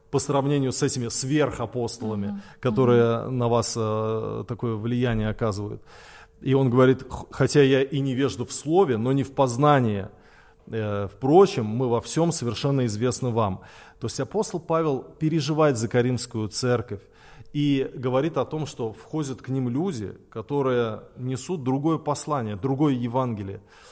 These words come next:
Speaker 1: И он говорит: "А вы из-за своей про-, там, простодушности принимаете
Speaker 2: Всё
Speaker 1: это за
Speaker 2: принимаете.
Speaker 1: чистую
Speaker 2: Мгм.
Speaker 1: монету". И это не должно быть так. Смотрите, чтобы ваши умы не повредились из-за этой простоты.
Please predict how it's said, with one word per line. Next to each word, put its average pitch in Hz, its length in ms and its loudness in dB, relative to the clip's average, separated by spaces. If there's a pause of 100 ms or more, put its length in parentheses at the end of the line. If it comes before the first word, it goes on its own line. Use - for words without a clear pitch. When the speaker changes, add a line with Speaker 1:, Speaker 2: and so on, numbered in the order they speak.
(300)
Speaker 1:
И 131 100 -2
он 151 100 2
говорит: 143 320 0
"А 147 100 4
вы 160 260 0
из-за 180 540 -2
своей 151 340 -2
про-, 147 360 -8 (340)
там, 101 220 -8 (260)
простодушности 147 960 -2 (600)
принимаете 208 560 4
Speaker 2:
Всё - 140 -2
Speaker 1:
это 208 200 0
за 202 140 0
Speaker 2:
принимаете. - 100 -2
Speaker 1:
чистую - 340 0
Speaker 2:
Мгм. - 80 2
Speaker 1:
монету". 160 420 -2 (280)
И 135 120 -4
это 147 360 -2
не 131 220 -2
должно 135 320 0
быть 117 140 -2
так. 104 140 -6
Смотрите, 135 480 -2
чтобы 113 260 -4
ваши 127 360 2
умы 127 220 2
не 139 100 2
повредились 131 680 0
из-за 120 200 0
этой 120 220 2
простоты. 107 600 -8